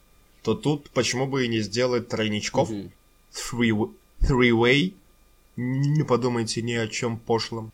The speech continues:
Speaker 2: Эм, на самом деле, ну, меня не то чтобы бомбит, но я просто не понимаю, зачем это было сделано. Я надеюсь, что грядущие полтора месяца до Расселмании,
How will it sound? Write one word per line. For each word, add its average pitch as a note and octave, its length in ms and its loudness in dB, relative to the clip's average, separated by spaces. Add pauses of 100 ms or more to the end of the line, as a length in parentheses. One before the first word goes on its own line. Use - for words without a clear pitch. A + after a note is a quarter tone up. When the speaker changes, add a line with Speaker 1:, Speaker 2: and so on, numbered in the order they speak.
(140)
Speaker 2:
Эм, E3 460 2
на F#3+ 80 0
самом A3 280 0
деле, G3 380 4
ну, G3 240 -2
меня F#3+ 320 0
не F#3+ 120 4
то F#3+ 160 2
чтобы E3 320 -2
бомбит, D#3+ 640 -2
но C#3+ 80 0
я C#3 120 2
просто C#3+ 420 -4
не F3 320 0
понимаю, C#3+ 920 0 (240)
зачем A2 520 -4
это G2 180 -8
было A2+ 280 0
сделано. D3+ 960 0
Я C3 240 4
надеюсь, D3 520 4
что A2 680 0 (200)
грядущие A#2+ 1120 2
полтора A#2+ 580 2
месяца A#2 580 0
до G#2+ 140 -2
Расселмании, A#2 1000 -2